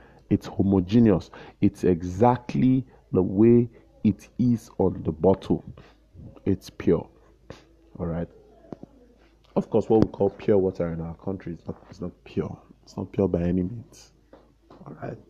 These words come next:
It may, it may be clean, potable water, as it were. <laughs> You know. So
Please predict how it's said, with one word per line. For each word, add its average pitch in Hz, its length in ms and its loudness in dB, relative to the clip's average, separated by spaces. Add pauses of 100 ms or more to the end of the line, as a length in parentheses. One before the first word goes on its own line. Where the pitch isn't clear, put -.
(1200)
It 135 60 -12
may, 107 440 2
it 104 120 0
may 107 120 4
be 101 120 0
clean, 120 320 2
potable 101 500 2
water, 90 280 -2
as 82 180 -6
it - 160 -14
were. 92 180 -10 (720)
<laughs> 87 540 -4 (560)
You 87 240 2
know. - 280 -8 (460)
So - 160 -10